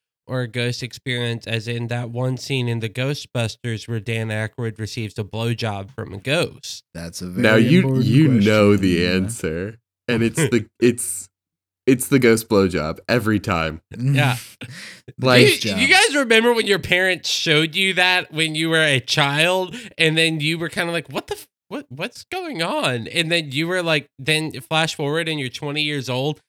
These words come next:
Speaker 1: and you haven't watched it in, like, six years, and then you watch it again, and you're like, "Dan Aykroyd just got head from a ghost."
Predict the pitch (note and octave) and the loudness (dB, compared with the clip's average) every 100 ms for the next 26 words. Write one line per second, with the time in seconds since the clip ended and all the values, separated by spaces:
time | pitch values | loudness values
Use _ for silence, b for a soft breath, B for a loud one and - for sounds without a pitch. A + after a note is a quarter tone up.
0 | _ C3 D3+ E3 C3+ A#2 B2 C3+ - D#3 | _ -4 -2 -2 -2 0 0 0 -4 -4
1 | B2+ A#2 - - C#3+ - B2+ C3 D3 C#3+ | -4 -8 -8 -8 -10 -8 -6 -4 -4 -6
2 | C3+ B2+ B2 C#3 - B2 A2+ C3+ C#3+ B2 | -6 -4 -4 -4 -4 -4 -2 0 0 -2
3 | A#2 A2 - _ _ _ _ _ _ _ | -2 -4 -10 _ _ _ _ _ _ _
4 | _ _ _ _ _ _ _ C3+ F4 F4+ | _ _ _ _ _ _ _ -2 -2 -2
5 | D#4 - D3+ A#2+ G2+ C#3+ D3 G2+ A2+ G#2 | -4 -4 -8 -8 -8 -4 -4 -6 -8 -8
6 | D3 E3 D#3+ E4+ F4+ F#2 - - - | -10 -8 -6 -6 -8 -10 -14 -16 -18